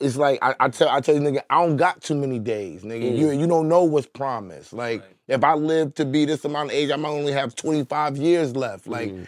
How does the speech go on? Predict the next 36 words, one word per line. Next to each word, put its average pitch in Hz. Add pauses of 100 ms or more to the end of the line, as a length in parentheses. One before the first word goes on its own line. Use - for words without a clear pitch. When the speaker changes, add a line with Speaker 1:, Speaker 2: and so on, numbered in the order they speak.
Speaker 1:
and 135
I'm 135
trying 143
to 135
make 131
it 104
count. 156
So, 120
Speaker 2:
That's -
right. 101
Speaker 1:
and, 143
and, 135
and 135
my 123
mom 147
was 117
a 95
grinder. 123
She -
was 185
the 147
one 143
that 131
was 117 (160)
getting 131
money. 139
My 104
father 147 (220)
is 123
a 120
worker. 135 (200)
You 120
know 143
what 147
I'm 143
saying? 175